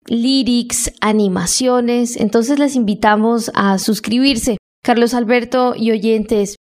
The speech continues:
qué privilegio es el lugar en donde estamos, porque Colombia es el país más biodiverso por kilómetro cuadrado del mundo. Cuenta con trescientos once tipos de ecosistemas continentales y marinos,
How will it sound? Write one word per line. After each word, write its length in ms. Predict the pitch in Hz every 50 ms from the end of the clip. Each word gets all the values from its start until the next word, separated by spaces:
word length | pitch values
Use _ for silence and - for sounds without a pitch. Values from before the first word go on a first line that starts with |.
| _ _ _ _ _ _
qué 120 | - 277
privilegio 1120 | 269 - 311 311 302 285 247 208 208 208 208 214 214 214 - 233 226 214 214 208 202 - -
es 180 | - 226 214 -
el 120 | 247 226
lugar 280 | 214 220 208 202 202 202
en 140 | 208 202 196
donde 180 | 190 180 170
estamos, 540 | 185 180 - - 190 185 180 170 165 160 -
porque 240 | - 185 - - 185
Colombia 380 | - 202 196 202 202 214 226 226
es 80 | 226
el 100 | 254 240
país 300 | - 220 196 196 202 190
más 180 | 202 233 233 196
biodiverso 560 | 233 240 226 214 196 202 202 196 - 254 247
por 240 | - 240 220 226 233
kilómetro 760 | - 226 196 202 196 220 240 262 285 311 294 320 311 294 -
cuadrado 480 | 214 202 196 196 196 202 202 214 233
del 200 | 254 247 226 208
mundo. 360 | 214 233 302 330 311 269 202 - _ _ _ _
Cuenta 360 | - 240 247 233 254 269 254
con 460 | 254 269 254 226 220 214 220 - - -
trescientos 680 | - 233 220 214 - 240 240 247 240 233 262 247 247
once 260 | 269 254 240 - 247
tipos 460 | 233 233 - 254 247 247 254 254 247 208
de 80 | 226
ecosistemas 640 | 214 226 208 196 202 196 180 - 220 214 226 226 233
continentales 760 | - 254 220 190 233 202 196 190 185 - 196 196 202 208 202
y 60 | 240
marinos, 540 | 202 190 185 190 226 262 240 226 240 240 -